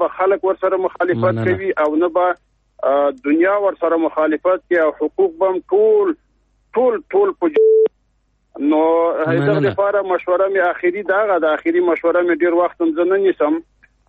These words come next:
Speaker 1: چې دا مشران بعضې، بعضې وایي چې ښځو حقوق و، ښځو حقوق، بس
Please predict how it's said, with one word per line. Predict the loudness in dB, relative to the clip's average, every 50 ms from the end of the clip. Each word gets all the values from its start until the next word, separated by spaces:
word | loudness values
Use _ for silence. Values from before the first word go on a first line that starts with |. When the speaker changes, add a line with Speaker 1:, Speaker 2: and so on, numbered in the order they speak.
| _ -4
Speaker 1:
چې | -2 0 0 0 -2 -4 -4 -2 -2
دا | -2 0 0 -2
مشران | -2 -2 0 -2 0 0 0 0 -2
بعضې، | -2 0 0 0 0
بعضې | 0 0 0 0 2 2
وایي | 2 2 0 0
چې | -2 -2 -4 -2
ښځو | 0 -2 0 2 2 2 2
حقوق | 0 2 0 0 0 2
و، | 0 0 2
ښځو | 0 0 0 2 2 2 2
حقوق، | 2 2 2 4 4 4 6 4 4 2 _ _ _ _ -4
بس | -2 -2 -2 -2